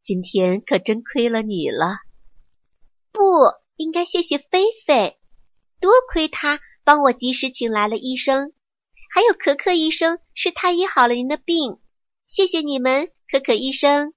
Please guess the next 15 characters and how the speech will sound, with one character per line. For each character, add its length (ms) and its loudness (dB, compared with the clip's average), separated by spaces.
菲 100 0
菲。” 360 0
欣 260 -4
欣 460 -4
转 200 -2
过 120 -6
身， 320 -6
感 180 -4
激 220 -4
地 420 -4
对 140 -6
可 240 -2
可 160 -2
医 160 -8
生 280 -6